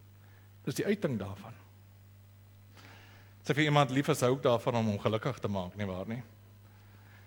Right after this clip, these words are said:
Sy vyver kos vir hom te maak. Doen nie die goed wat hy nie van hou nie. Doen nie goed wat sou, m, my oudste gaan nou volgende jaar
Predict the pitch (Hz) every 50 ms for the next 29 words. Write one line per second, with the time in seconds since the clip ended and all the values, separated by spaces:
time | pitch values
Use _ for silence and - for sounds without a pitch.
0 | - - - - - - - - - - 127 110 - 135 127 127 131 120 - 135
1 | 123 120 - - 135 123 117 - 135 117 113 104 98 104 107 104 - - - -
2 | - - - - - - - - - - - - - - - - - - - -
3 | 120 147 165 170 180 160 - 165 147 147 139 123 113 120 131 147 139 - 143 131
4 | 127 107 101 110 117 117 117 120 113 - - - - - - - - - - -
5 | - - - - - 113 113 131 135 - 143 123 110 104 - 127 131 123 - -
6 | - - - - - - - - - - - - - - - - 104 92 92 87
7 | - - - 107 - 120 113 - 131 117 - 123 113 107 - - 123 101 120 117
8 | 110 98